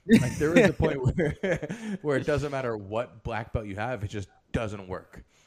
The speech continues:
Speaker 1: Yeah,
Speaker 2: Like,
Speaker 1: if you're
Speaker 2: he's
Speaker 1: big enough, it's at least, it's at least gonna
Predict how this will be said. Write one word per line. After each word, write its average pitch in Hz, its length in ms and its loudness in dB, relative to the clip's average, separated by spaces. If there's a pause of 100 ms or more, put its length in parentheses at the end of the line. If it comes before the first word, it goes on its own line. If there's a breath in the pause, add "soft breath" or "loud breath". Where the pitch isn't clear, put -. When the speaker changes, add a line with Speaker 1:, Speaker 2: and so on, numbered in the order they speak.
(180 soft breath)
Speaker 1:
Yeah, 127 380 0
Speaker 2:
Like, 120 120 -4
Speaker 1:
if 143 120 -6
you're 214 140 4
Speaker 2:
he's 147 80 -4
Speaker 1:
big 160 200 8
enough, 147 280 -2
it's 175 200 -2
at 175 180 4
least, 220 440 0
it's 180 160 2
at 180 140 6
least 208 320 0
gonna 160 440 6